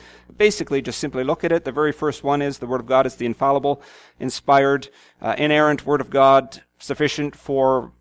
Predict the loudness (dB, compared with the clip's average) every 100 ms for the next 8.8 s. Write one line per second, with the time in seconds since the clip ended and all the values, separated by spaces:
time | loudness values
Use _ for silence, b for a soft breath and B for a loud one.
0 | -6 -2 0 -2 -4 -2 -2 -4 -4 -2
1 | -2 -4 -4 -4 -4 -6 -2 -2 -2 -2
2 | -4 -4 -6 -6 -4 -2 -4 -2 -4 2
3 | 4 4 0 -8 -8 -4 -4 -2 -8 -8
4 | -6 -4 -2 -2 -2 -2 -6 -10 -4 -2
5 | 0 -2 -6 -10 -12 -12 B B -6 -4
6 | -2 -2 -2 -6 -4 -2 -2 -4 -2 -4
7 | -4 -4 -2 -4 -2 -2 -2 -2 -2 -2
8 | -8 -4 -2 -2 -2 -2 -2 -6